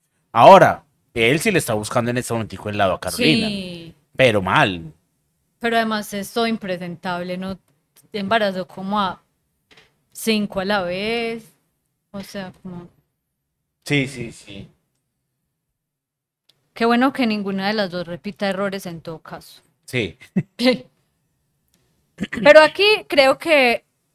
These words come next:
Speaker 2: a las dos se les salió el momento ardido de la tusa.
Speaker 1: Ja.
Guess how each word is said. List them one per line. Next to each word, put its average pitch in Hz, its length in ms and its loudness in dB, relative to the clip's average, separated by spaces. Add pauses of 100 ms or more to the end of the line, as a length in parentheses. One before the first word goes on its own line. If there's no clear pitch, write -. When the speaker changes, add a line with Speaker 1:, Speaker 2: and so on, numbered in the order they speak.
(280)
Speaker 2:
a 269 140 6
las 254 300 2
dos 311 400 4
se 262 200 0
les 226 220 0
salió 208 760 -2
el 233 260 -2
momento 214 880 -2
ardido 196 920 -6
de 196 120 -4
la 175 120 -6
tusa. 170 360 -16 (300)
Speaker 1:
Ja. 120 300 0